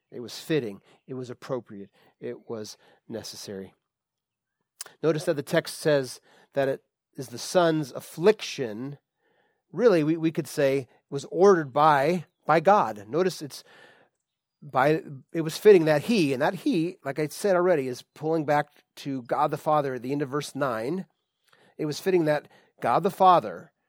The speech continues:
for whom and by whom all things exist, right? He orders everything. He orders everything. He's completely sovereign over everything.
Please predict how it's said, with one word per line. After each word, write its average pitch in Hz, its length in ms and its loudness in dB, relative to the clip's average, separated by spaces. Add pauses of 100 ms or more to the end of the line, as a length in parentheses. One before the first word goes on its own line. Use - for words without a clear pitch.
(160)
for 202 380 6
whom 160 200 0
and 131 160 -2
by 175 220 6
whom 156 180 0
all 160 260 0
things 165 480 -4
exist, 143 720 -6
right? 123 220 -10
He 165 140 -8
orders 185 440 4
everything. 160 640 0 (1400)
He 165 140 -8
orders 190 380 2
everything. 170 480 -4
He's 139 240 -10
completely 175 800 0 (160)
sovereign 170 560 -6
over 135 200 -8 (120)
everything. 170 500 0